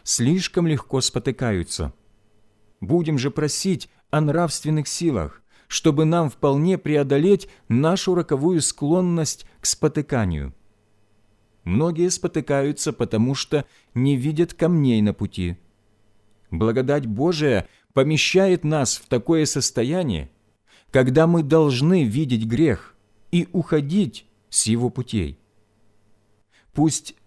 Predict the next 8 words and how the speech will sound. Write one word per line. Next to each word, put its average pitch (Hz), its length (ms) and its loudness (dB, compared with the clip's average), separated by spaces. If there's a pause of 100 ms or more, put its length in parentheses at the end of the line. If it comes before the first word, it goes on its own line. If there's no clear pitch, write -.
это 127 300 0
обетование 180 800 0 (420)
будет 170 640 0
действенным 113 760 0
для 104 160 0
нас. 95 400 0 (640)
Будем 180 560 0
уповать, 160 600 -2